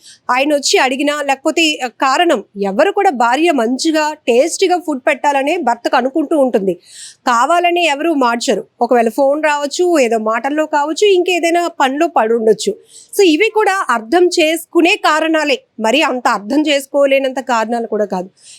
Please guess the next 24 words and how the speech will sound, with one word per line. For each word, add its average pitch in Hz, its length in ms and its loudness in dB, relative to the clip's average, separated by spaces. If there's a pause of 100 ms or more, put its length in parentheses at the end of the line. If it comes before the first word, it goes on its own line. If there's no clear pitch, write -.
(140)
కానీ 359 440 2
ఆ 254 40 4
ఆమ్లెట్ 302 500 2
కోసం 381 380 0
ఇద్దరు 339 300 0
గొడవ 302 280 0
పడ్డారు. 294 400 0
అక్కడితో 277 500 -2
ఆమె 262 260 0
అలిగి 247 280 -2
వెళ్ళిపోవటం, 285 600 -2
ఇతను 233 300 0
ఆత్మహత్య 262 560 -4 (100)
చేసుకోవటం. 220 440 -2 (460)
ఇక్కడ 262 420 0 (100)
సాలూరు 370 520 2
పట్టణానికి 285 680 -2
చెందినటువంటి 240 760 0
పాలవలస 285 640 0
రాజశేఖర్, 220 720 0 (260)
తనకి 226 240 0
ట్వంటీ 220 360 -2
ఫోర్ 269 240 0
ఇయర్స్, 247 380 -2